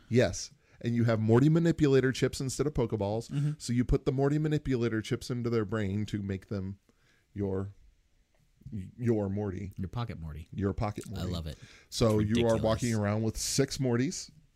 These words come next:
Speaker 1: just like you used to walk around with six Pokemon, and you have to go around and collect. You have to defeat other Ricks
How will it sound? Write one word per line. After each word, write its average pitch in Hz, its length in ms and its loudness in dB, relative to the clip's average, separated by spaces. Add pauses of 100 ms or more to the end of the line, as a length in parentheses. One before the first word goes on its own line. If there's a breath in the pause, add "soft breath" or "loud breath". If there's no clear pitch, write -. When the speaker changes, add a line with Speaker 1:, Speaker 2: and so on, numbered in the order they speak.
(120)
Speaker 1:
just - 180 -6
like 98 160 -2
you 104 100 2
used 117 200 2
to 135 40 2
walk 127 240 0
around 147 160 2
with 151 100 -2
six 170 200 0
Pokemon, 147 480 -4 (240)
and 104 160 0
you 107 80 2
have 110 140 2
to 113 60 -10
go 117 140 -2
around 113 460 -4
and 101 180 -8
collect. 107 460 -2 (760 soft breath)
You 117 120 6
have 123 120 2
to 127 80 -2
defeat 131 420 0
other 113 240 2
Ricks - 520 -4